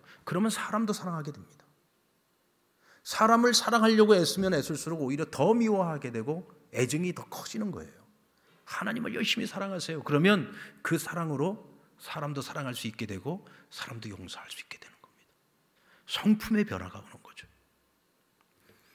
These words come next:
그래서 "나는, 아, 예수를 믿어도 나는 내 성질대로 믿는, 나는 성격대로 믿는다." 여러분, 우리 그리스도는 절대로 그런 말 하면 안 됩니다.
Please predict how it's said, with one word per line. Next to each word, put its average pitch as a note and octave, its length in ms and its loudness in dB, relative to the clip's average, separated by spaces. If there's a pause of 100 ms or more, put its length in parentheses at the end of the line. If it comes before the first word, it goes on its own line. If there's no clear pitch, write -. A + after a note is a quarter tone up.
(160)
그래서 C#3+ 300 6
"나는, B2+ 340 0 (380)
아, - 60 -12 (180)
예수를 C3 360 2
믿어도 A#2 400 -2
나는 A2+ 220 -4
내 C3 100 0
성질대로 G#3 720 2
믿는, A2 260 -4
나는 D#3 160 0
성격대로 B3 640 0
믿는다." C3 580 2 (680)
여러분, A2+ 500 -4 (1000)
우리 A#2 120 -6
그리스도는 A2+ 460 -4
절대로 - 480 0
그런 C3+ 200 0
말 C3 120 4
하면 B2+ 200 2
안 G#2 120 0
됩니다. A2+ 500 0